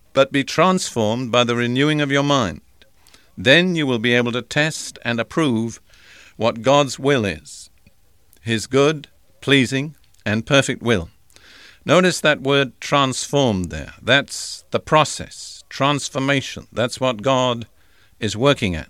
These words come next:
Now let's look how it comes about. And you'll see again the first step is commitment, total commitment to God. It's expressed by Paul there in the words, "Offer your bodies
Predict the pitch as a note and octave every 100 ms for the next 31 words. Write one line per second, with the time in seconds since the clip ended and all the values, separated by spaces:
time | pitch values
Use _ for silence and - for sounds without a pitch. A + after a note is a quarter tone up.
0 | - G#2 C#3+ D3 C3+ C3+ C#3+ - - C#3+
1 | C#3 - C#3+ C3 C3 B2 F2 _ _ _
2 | _ - - G#2 A2 - D3 C#3 B2 B2+
3 | C#3+ A#2 - D3+ D#3+ - - A#2 - _
4 | _ - A#2+ - A#2+ C#3+ - F#2 - -
5 | _ - E3+ F3 A#2 - D3 - A2+ A2+
6 | A#2 C3+ - _ _ _ - - - -
7 | - - A#2+ A#2+ - - D#3 - A#2+ A#2+
8 | C#3 D3 A#2+ A#2+ A#2+ C3+ - A#2 A#2+ G#2+
9 | A2+ C3 C#3 C3+ - D#3 E3+ E3+ E3 D3+
10 | C#3 C#3+ G#2+ B2